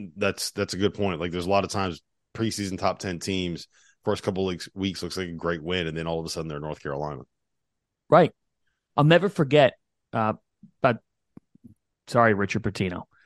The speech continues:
Speaker 2: but Minnesota went into Providence in the Gavitt games, and Minnesota kicked the crap out of them. And, uh, and at the time, you're sitting there and you're like, "Wow, Minnesota could be really good." And they ended up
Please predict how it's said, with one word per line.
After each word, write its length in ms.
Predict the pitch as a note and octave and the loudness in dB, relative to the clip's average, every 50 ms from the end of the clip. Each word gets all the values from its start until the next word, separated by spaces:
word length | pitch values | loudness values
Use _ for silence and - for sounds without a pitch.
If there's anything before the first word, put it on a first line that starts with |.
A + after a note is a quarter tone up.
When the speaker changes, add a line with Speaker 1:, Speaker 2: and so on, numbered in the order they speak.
| _ _ _ | _ _ _
Speaker 2:
but 140 | - B2+ A#2+ | 4 6 8
Minnesota 540 | D3+ F#3+ F#3+ F3 - - D#3 C#3+ C#3 B2 G#2+ - - | 8 8 8 8 8 10 10 12 12 10 8 6 2
went 200 | - B2+ B2+ C3 | 4 6 6 8
into 200 | C3+ C3+ B2 B2 | 8 6 6 4
Providence 800 | - - - C3+ C3+ C3 C3+ A#2+ G2+ F2+ D#2+ - - - - - - - | 2 4 6 6 8 8 8 6 4 0 -2 -6 -10 -12 -12 -12 -4 2
in 80 | B2 | 2
the 80 | A#2+ A2 | 4 6
Gavitt 340 | G#2+ C3 C#3 E3 D#3 C3 - | 8 8 8 8 6 4 0
games, 440 | - F#2 F2 - - - - - - _ _ _ _ _ _ - | -4 -6 -6 -8 -12 -14 -14 -14 -14 _ _ _ _ _ _ 0
and 120 | B2 A#2 | 4 6
Minnesota 460 | C#3 D3 C3 - - C3 A#2+ G#2 F#2+ - - | 6 6 6 6 6 6 6 6 4 2 -2
kicked 240 | - - - - - | -2 -2 -2 -4 -8
the 60 | - | -8
crap 340 | - - A#2 G2 F#2+ - F#2 | 0 2 4 4 4 2 -2
out 140 | F#2 F2 | -2 -4
of 60 | F2 - | -4 -8
them. 120 | - - _ _ _ _ _ _ _ _ _ _ _ _ _ _ _ _ _ - - | -12 -18 _ _ _ _ _ _ _ _ _ _ _ _ _ _ _ _ _ 0 4
And, 380 | B2 A#2+ A2+ A2+ A2 G#2+ G#2+ | 6 6 8 6 6 6 6
uh, 220 | A#2 A2 G#2+ G#2+ - - | 8 8 8 6 4 4
and 160 | - B2+ B2 A#2 | 4 4 4 4
at 140 | B2 A2+ | 2 0
the 60 | - A2+ | -2 -4
time, 580 | - - C3 B2+ F#3+ C4 G#3+ C3 A#2 B2+ D3 - _ _ _ _ _ _ _ _ _ _ _ _ _ | -4 -2 -2 2 4 4 4 4 4 2 0 -4 _ _ _ _ _ _ _ _ _ _ _ _ _
you're 100 | - C#3+ | 4 4
sitting 260 | C3+ - F#3+ G3 G3 | 6 6 6 6 8
there 120 | G3 E3+ D#3 | 8 8 8
and 60 | D3 | 8
you're 100 | C#3 C3+ | 8 8
like, 160 | C3 B2 A2 - | 8 8 6 4
"Wow, 280 | - D#3+ F#3 G3 D3+ | 0 -4 -2 0 2
Minnesota 440 | C3+ D#3+ G#3+ G3+ D3 - A3+ - G#3+ | 4 4 4 4 4 4 4 4 4
could 100 | - - | 4 4
be 100 | B2+ B2 | 4 4
really 220 | B2 D#3+ E3+ D3 | 6 6 6 6
good." 320 | A#2+ A2+ F3+ - - - - - _ _ _ _ _ _ _ _ - | 6 6 4 2 2 0 -4 -6 _ _ _ _ _ _ _ _ 0
And 140 | D3 C3 D3 | 4 6 8
they 60 | F3 | 8
ended 180 | G#3+ A3 G3+ | 8 8 6
up 140 | F#3+ F#3 - | 6 4 4